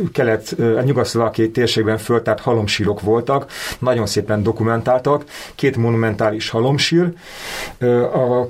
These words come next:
központi sírjék ki voltak rabolva, de a betemetkezések is izgalmasak voltak, ö, túldimenzionált, ö, fegyveres sírokat tartalmaztak,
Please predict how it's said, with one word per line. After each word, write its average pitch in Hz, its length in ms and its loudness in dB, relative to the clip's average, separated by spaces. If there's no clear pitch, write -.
központi 135 380 0
sírjék 123 320 2
ki 139 100 -2
voltak 120 320 2
rabolva, 127 320 2
de 117 100 0
a 123 80 4
betemetkezések 113 800 0
is 107 100 -2
izgalmasak 110 580 0
voltak, 131 420 0
ö, 117 300 2
túldimenzionált, 107 1080 2
ö, 110 240 4
fegyveres 107 600 0
sírokat 107 460 0
tartalmaztak, 123 800 0